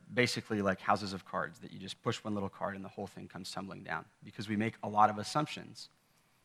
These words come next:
in our thought processes. Uh, give a couple of examples, but I say that to say this. As people, uh, we're always employing logic,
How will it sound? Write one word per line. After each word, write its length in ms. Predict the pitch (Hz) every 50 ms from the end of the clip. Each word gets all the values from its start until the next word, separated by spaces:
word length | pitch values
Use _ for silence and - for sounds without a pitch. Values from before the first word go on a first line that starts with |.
| _ _ _ _ - -
in 340 | 165 170 143 117 110 110 107 - - - _ _ -
our 140 | - 120 117
thought 300 | - - 143 - - -
processes. 640 | - 95 - - 92 - - 85 82 82 - - - - _ _ _ _ _ _ _ _ _ _ _ _ _ _ _ _ _ _ _ - - -
Uh, 360 | 127 127 123 120 117 110 - - - - _ _ _ _ _ _ _ _ _ _ _ _ _ _ _ _ _ _ _ _ _ _ _ _ _ _
give 100 | 104 101
a 60 | 101
couple 200 | - 104 - 101
of 60 | 98
examples, 400 | 98 101 98 95 - - 101 92
but 240 | 95 101 104 98 -
I 200 | 120 123 120 143
say 180 | - - 175 160
that 140 | 147 120 -
to 80 | 123
say 180 | - - 127 120
this. 380 | 107 120 107 - - - - - - - - - - - -
As 160 | - 143 - -
people, 420 | - 190 190 - 147 127 113 - - - - _ _ _ _ _ _ _ -
uh, 120 | - 120 - -
we're 220 | 135 156 170 -
always 460 | - 143 160 185 190 196 180 170 143
employing 580 | - 135 131 120 - - 143 139 127 120 117 107
logic, 340 | 98 98 90 - 85 76